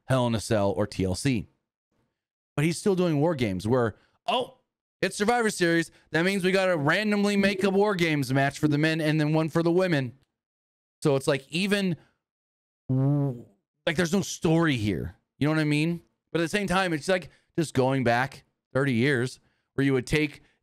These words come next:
different feuds, throw 'em together, and there's your Survivor Series match.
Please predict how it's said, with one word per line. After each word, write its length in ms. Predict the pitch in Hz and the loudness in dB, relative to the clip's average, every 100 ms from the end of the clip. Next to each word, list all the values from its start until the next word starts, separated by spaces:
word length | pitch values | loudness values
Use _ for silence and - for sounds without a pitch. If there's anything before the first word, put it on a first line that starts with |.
| 113 | _
different 460 | - 156 - 170 87 | -2 -2 0 -2 -4
feuds, 640 | - 156 185 175 135 135 - _ _ | -4 0 2 2 0 -6 -14 _ _
throw 420 | - 143 156 180 175 | -6 0 0 2 0
'em 140 | 156 | 0
together, 420 | 139 139 170 135 | 0 0 0 0
and 140 | 123 131 | 2 0
there's 180 | 135 | 0
your 80 | 117 | -2
Survivor 400 | 113 104 117 113 | -6 0 0 0
Series 340 | 107 98 92 87 | -2 -2 -2 -2
match. 460 | 82 65 - - | -4 -6 -12 -18